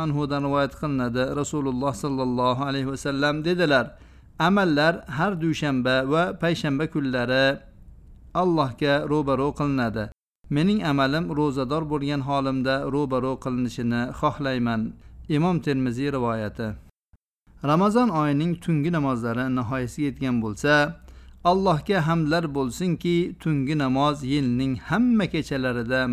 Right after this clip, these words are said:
mashru' bo'lib qolaveradi. Bu payg'ambar sallallohu alayhi va sallamning fe'llari va so'zlari bilan sobitdir.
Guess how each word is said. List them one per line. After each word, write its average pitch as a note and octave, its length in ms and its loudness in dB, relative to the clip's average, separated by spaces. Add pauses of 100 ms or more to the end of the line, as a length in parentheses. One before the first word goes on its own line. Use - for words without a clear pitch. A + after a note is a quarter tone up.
mashru' B2+ 480 -2
bo'lib A#2+ 260 0 (180)
qolaveradi. A2+ 680 -2 (540)
Bu E3 120 6 (200)
payg'ambar C#3+ 480 0
sallallohu C3 760 0
alayhi C3 260 -4
va B2+ 40 -6
sallamning A#2+ 640 -2 (100)
fe'llari C3 680 4 (420)
va F3 120 6 (140)
so'zlari C#3 560 -2
bilan C3 200 0
sobitdir. B2 720 -4